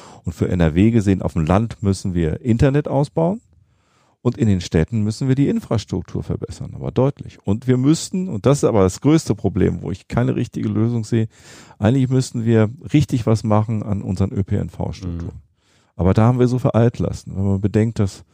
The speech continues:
Speaker 1: zum Beispiel neunzehnhundertfünfundachtzig hat man im Kreis Recklinghausen beschlossen, alle Straßenbahnen abzuschaffen. Wir hatten ein komplettes Straßenbahnnetz. Es ist alles rückgebaut worden. Wenn man das heute noch hätte,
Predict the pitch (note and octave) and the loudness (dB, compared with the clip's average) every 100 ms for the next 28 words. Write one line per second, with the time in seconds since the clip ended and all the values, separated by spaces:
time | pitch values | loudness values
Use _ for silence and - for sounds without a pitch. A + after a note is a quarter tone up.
0 | _ _ _ - - G2 A2 G2+ G2 G2 | _ _ _ -14 -6 -4 0 0 2 0
1 | - - A#2 G#2+ - A2+ - A2 G#2 - | -4 -2 -2 0 0 0 0 -2 -2 -8
2 | _ - - A2 A2 G2+ G#2 - G2+ G2 | _ -20 -4 0 0 0 -2 2 2 4
3 | G#2+ A#2 A2 G2+ G#2 A2 A2 A2 - - | 0 2 2 2 2 2 0 -4 -6 -8
4 | A2 - G#2 A2 - A2 - - - - | -8 0 2 2 0 -6 -8 -20 -20 -20
5 | _ G2+ G2+ - A2 A2 - - - - | _ 2 2 2 2 2 0 -4 -4 -6
6 | - - - - - - F2+ G#2+ G#2 - | -10 -12 -12 -14 -16 -6 -4 -2 -2 -4
7 | - A2+ C#3+ - - - A2 A2+ - - | -2 2 2 2 -6 -2 2 2 0 -6
8 | - - - - - - - - C3 D3+ | -6 -8 -12 -14 -18 -16 -6 2 4 4
9 | B2+ - B2 D3 - - - - - A#2 | 0 -2 -2 -2 -2 -4 -6 -8 -2 -2
10 | B2+ C3 A#2+ A#2+ - C#3 D3+ A#2+ A2+ A2 | 2 0 2 0 0 0 0 -2 -4 -2
11 | A#2 - | -4 -4